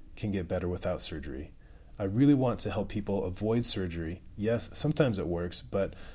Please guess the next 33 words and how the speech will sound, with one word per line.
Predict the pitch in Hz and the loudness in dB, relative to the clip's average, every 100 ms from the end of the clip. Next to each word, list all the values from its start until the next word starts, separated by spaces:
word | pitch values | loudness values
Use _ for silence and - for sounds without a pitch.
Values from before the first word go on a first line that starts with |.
| - | -8
most | 117 110 151 147 | 0 4 4 4
of | 113 | 0
the | |
time | 101 - 92 95 98 | 0 0 0 -2 -2
they're | 90 98 | -2 0
just | 104 - | 0 0
cutting | - 123 120 | 2 2 2
the | |
fascia, | 101 123 131 - 78 76 | 0 0 0 0 -2 -4
which | - 95 - - - - - | -4 -4 -4 -8 -12 -14 -4
changes | - 127 131 127 | 0 4 4 2
the | |
structure | 127 117 113 117 | 2 2 2 0
of | |
the | 113 | 0
foot, | - 90 90 87 - - - - | -2 -2 -2 -4 -12 -14 -16 -12
can | - 104 | -4 2
lead | 123 127 | 4 4
to | - | 4
the | 113 117 | 2 2
arch | 101 104 - - - - | 2 2 0 -2 -4 -14
falling | - 120 110 110 107 104 - - | 0 4 6 4 2 -2 -8 -8
or | 98 98 95 - - | -2 -2 -2 -6 -4
even | 110 104 90 | 0 0 -2
collapsing, | - 98 127 127 92 90 92 - - - - | 0 2 2 2 -2 -4 -6 -12 -18 -12 -2
and | 101 101 | -2 0
can | - 104 | -2 -2
cause | - 104 101 - | 0 2 2 2
other | 156 165 | 4 4
problems, | - 95 87 92 92 | 4 0 0 -2 0
not | 123 135 | -2 0
to | 135 | 2
mention | 120 113 120 110 | 2 2 0 0